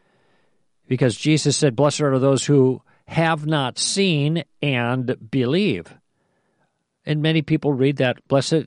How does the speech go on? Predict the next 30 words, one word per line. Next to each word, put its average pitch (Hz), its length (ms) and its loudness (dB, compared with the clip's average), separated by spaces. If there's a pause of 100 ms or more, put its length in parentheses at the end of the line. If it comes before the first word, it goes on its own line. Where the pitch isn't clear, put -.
(160)
are 135 160 2
those 131 260 0
who 147 100 0
have 143 260 -2
no 185 100 2
reasons, 185 680 -2 (1600)
who 175 100 2
have 165 220 2
no 185 180 -4
evidence. 185 560 -4 (480)
They 165 100 2
just 160 220 -2
have 135 180 -2
blind 139 640 -2 (260)
faith." - 580 -4 (340)
But - 100 -10
that's 185 200 -4
not 190 120 -4
what 190 100 -4
Jesus 165 340 -2
said. 262 400 -6 (800)
He 196 140 0
said, 160 260 0
"Who 185 160 0
haven't 202 240 2
seen." 349 440 0 (2750)
Now, 160 140 2
the 165 140 2
apostles 185 680 -2
told 202 540 -2